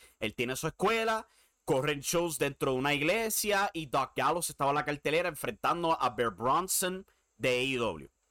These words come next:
Ponen esta lucha con ellos dos, no llega a nada, salen este, otro, una,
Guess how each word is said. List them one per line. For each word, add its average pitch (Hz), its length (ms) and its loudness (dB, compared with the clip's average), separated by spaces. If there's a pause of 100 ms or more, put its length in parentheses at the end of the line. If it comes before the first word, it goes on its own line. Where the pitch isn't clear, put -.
(640)
Ponen 101 220 -2
esta 131 240 -2
lucha 175 320 -4
con 120 180 -2
ellos 117 220 0
dos, 196 260 2 (540)
no 90 180 -2
llega 110 260 0
a 113 40 0
nada, 175 520 2
salen 127 340 -6
este, 120 600 0
otro, 127 400 0
una, 127 220 -2